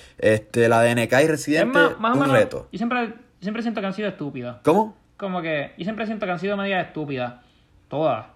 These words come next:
Speaker 2: Pero ahora sabemos más por Twitter. Ahora
Speaker 1: Sí,
Speaker 2: pues
Speaker 1: cabrón, pero antes, antes teníamos unos
Speaker 2: pero,
Speaker 1: tiempos,
Speaker 2: cabrón,
Speaker 1: ¿ah?
Speaker 2: Arcángel y Polaco, ¿por qué carajo ahora empezó?
Speaker 1: No sé.
Speaker 2: Nadie sa-, como que no se sabía tanta información, es como que, pues, se tiraron.
Speaker 1: Buena pregunta, pero antes eran unos tiempos con lo que, a ver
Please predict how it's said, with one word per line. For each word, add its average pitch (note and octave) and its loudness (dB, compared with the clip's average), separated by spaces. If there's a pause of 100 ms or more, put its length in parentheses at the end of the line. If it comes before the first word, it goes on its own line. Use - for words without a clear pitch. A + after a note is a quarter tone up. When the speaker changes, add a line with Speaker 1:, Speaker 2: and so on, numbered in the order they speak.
(120)
Speaker 2:
Pero D3 2
ahora D#3+ 2 (280)
sabemos D#3+ 0
más F3 -2
por D3 -8
Twitter. D3 -6
Ahora C3+ 2
Speaker 1:
Sí, A#2+ 2
Speaker 2:
pues E3+ 4
Speaker 1:
cabrón, D3 4
pero C#3 4
antes, D3 -4 (100)
antes F3+ -4
teníamos F#3+ -2
unos F#3 -2
Speaker 2:
pero, F3+ 2
Speaker 1:
tiempos, F3+ 0
Speaker 2:
cabrón, C#3+ 0
Speaker 1:
¿ah? - -20 (220)
Speaker 2:
Arcángel G#3 0
y A3+ 0
Polaco, E3 2
¿por C3 -8
qué D3 -12
carajo F3 0
ahora F3 -2
empezó? D3+ -2
Speaker 1:
No C3 4
sé. A2 -4
Speaker 2:
Nadie E3+ -6
sa-, D3+ -12
como E3 -12
que C#3 -8 (100)
no D#3+ -8
se E3+ -16
sabía G3 -2
tanta F#3 -4
información, E3+ -6
es D3+ -10
como F#3+ -6
que, D#3+ -6
pues, C#3+ -4
se C#3+ -8
tiraron. G3 -4
Speaker 1:
Buena A#2 2
pregunta, A2+ 2
pero E3+ 2
antes C#3+ 0
eran F3+ 2
unos F#3 -4
tiempos C#3 -2
con G#2+ -2
lo G#2+ 0
que, G2+ -2 (600)
a F#2 -2
ver B2 4